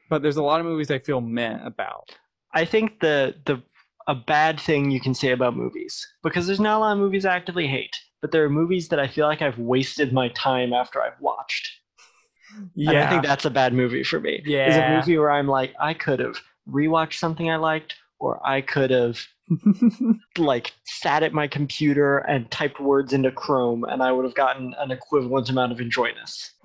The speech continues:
Speaker 1: So maybe that, so we can't have a definitive answer on what makes a movie good, but what makes a movie bad is that you don't remember it.
Speaker 2: You don't remember it at all, and it's just a waste of time.
Speaker 1: Yeah, 'cause maybe, maybe even if you get angry at a movie, maybe that, maybe you get something out of it.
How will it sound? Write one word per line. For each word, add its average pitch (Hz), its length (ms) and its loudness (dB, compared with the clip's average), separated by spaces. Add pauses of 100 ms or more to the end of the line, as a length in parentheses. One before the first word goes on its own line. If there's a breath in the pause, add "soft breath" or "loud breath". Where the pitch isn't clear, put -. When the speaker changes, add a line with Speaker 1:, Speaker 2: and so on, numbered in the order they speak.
(100)
Speaker 1:
So 208 120 -4
maybe 262 260 2
that, 202 160 -2 (340)
so 208 180 0
we 208 120 2
can't 233 260 2
have 208 120 0
a 190 60 -4
definitive 175 440 -2
answer 143 340 0
on 123 100 -2
what 127 120 -4
makes 127 220 -6
a 135 40 -2
movie 113 220 -4
good, 113 340 -4
but 123 240 0 (220)
what 214 120 2
makes 214 240 2
a 208 40 2
movie 156 260 4
bad 123 340 0
is 123 260 -6
that 123 260 0 (540)
you 180 100 2
don't 196 260 2
remember 113 420 -4
it. - 80 -12 (500)
Speaker 2:
You 180 100 2
don't 175 200 2
remember 135 280 2
it 120 60 2
at 123 80 2
all, - 360 -2
and 143 120 2
it's 135 80 -2
just - 240 -2
a - 60 0
waste 127 300 2
of 120 60 -10
time. - 300 -4 (360)
Speaker 1:
Yeah, 139 220 -12 (340)
'cause 180 180 -2
maybe, 226 320 2
maybe 226 340 0 (100)
even 240 180 4
if 208 100 4
you 208 80 0
get 190 220 0
angry 147 400 2
at 123 60 4
a 123 40 0
movie, 127 300 -2
maybe 165 280 2
that, 165 200 0
maybe 202 260 2
you 185 100 0
get - 180 0
something 123 460 -2
out 101 180 -10
of 104 100 -12
it. - 140 -12